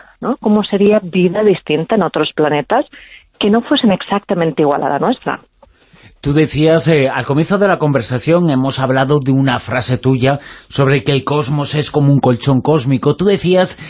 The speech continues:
Speaker 2: en esta misma frase, en esa misma exposición, que el Sol, como pesa mucho, que lo has citado antes, curva ese colchón. ¿Qué hay detrás de esa metáfora?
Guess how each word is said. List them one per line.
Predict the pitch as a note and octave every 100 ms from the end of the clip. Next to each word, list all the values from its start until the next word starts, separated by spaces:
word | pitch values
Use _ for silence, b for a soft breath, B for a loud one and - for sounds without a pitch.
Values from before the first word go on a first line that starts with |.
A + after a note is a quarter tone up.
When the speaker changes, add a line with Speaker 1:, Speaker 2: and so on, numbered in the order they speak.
| B -
Speaker 2:
en | A#2
esta | C3+ D3+
misma | C3+ B2+ B2+ G#2
frase, | C3+ D3 - C3
en | C3
esa | B2 A#2
misma | B2 A#2+ B2 A#2+
exposición, | A#2 - - A#2 A#2+ C3 C#3+ C#3
que | B2
el | G2+ G2
Sol, | - E3+ D#3+ C3
como | B2 A2
pesa | B2+ A#2
mucho, | A#2+ D#3+ - A#2
que |
lo | A2
has | G#2
citado | C3 A2+ A2+ A#2+
antes, | B2+ D#3+ - B B B B
curva | - G3+ G#3 E3 E3+ D3+ -
ese | C#3 C#3 D#3
colchón. | A#2 G#2+ - G#2+ F2 D#2+ B B B -
¿Qué |
hay | G3+
detrás | G#3 - C3 A2
de | G#2
esa | G#2+ A2
metáfora? | G2 F2+ - F#2+